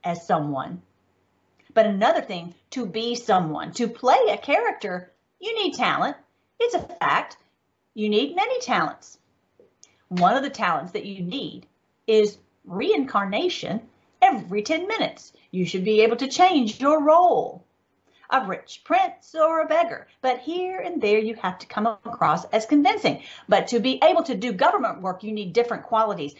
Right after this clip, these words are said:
You need experience. You need certain knowledge. You need to be able to find interesting facial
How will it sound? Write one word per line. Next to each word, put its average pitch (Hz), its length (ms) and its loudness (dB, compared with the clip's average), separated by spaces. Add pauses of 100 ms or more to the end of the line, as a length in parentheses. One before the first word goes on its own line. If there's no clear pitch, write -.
You 240 180 -2
need 240 280 -4
experience. 233 1040 -4 (320)
You 262 120 6
need 254 140 6
certain 202 460 2
knowledge. 208 720 2 (880)
You 214 100 2
need 240 360 2
to 226 80 -4
be 208 220 -4
able 233 200 4
to 190 140 -10
find 233 340 0
interesting 202 400 -10
facial 185 380 -8